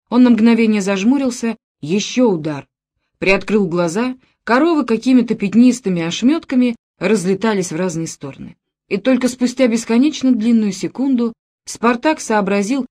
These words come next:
что есть в происходящем некоторая несообразность. Ни крови на фонаре,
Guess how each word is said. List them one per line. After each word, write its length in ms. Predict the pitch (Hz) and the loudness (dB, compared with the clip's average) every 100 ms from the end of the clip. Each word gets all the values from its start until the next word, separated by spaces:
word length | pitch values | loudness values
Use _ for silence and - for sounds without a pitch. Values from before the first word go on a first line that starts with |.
| _ - | _ -14
что 240 | - 233 | -2 0
есть 360 | 220 262 254 - | 2 0 -2 -6
в 60 | |
происходящем 760 | 208 220 - 214 214 240 - 226 | -2 -2 -2 -2 0 -2 0 2
некоторая 380 | 233 - 226 233 | 2 0 0 2
несообразность. 920 | 226 247 254 262 175 - - - _ _ _ _ _ | 2 0 -2 -2 -6 -10 -18 -20 _ _ _ _ _
Ни 220 | 151 202 220 | 0 0 2
крови 420 | 196 214 247 220 | 2 2 4 2
на 100 | 202 | 0
фонаре, 540 | 196 190 185 175 165 | -2 -2 -2 -4 -6